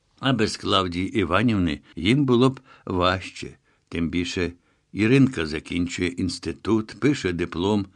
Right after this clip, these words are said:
та саме в такий, здавалося б, в зовсім безхмарний час сталося так, що Муталіб пішов із дому Клавдії Іванівни,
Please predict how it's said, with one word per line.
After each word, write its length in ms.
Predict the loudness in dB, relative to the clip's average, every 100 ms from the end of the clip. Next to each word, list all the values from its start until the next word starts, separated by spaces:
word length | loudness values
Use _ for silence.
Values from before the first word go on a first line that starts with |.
| _ _ _ _ -6
та 140 | -4
саме 340 | -2 0 0
в 80 | 0
такий, 500 | -4 -6 0 2 2
здавалося 680 | 0 -2 2 4 4 0 -4
б, 80 | -4 -14 -20 -10
в 140 | -8
зовсім 760 | 0 4 6 6 2 -2 -2 0
безхмарний 800 | -2 -4 0 2 4 2 -2
час 480 | -2 0 0 0 -8 _ _ _
сталося 680 | -20 -4 0 0 -2 -6 -10 -2
так, 200 | -2 -2 -8 _ _ _ _ _ _ _
що 200 | 2 4
Муталіб 520 | 6 6 4 4 2
пішов 440 | 2 2 4 4
із 160 | 2 -2
дому 260 | 0 0 0
Клавдії 680 | 0 0 0 -4 -6 -4
Іванівни, 600 | -2 -2 -2 -6 -8 -12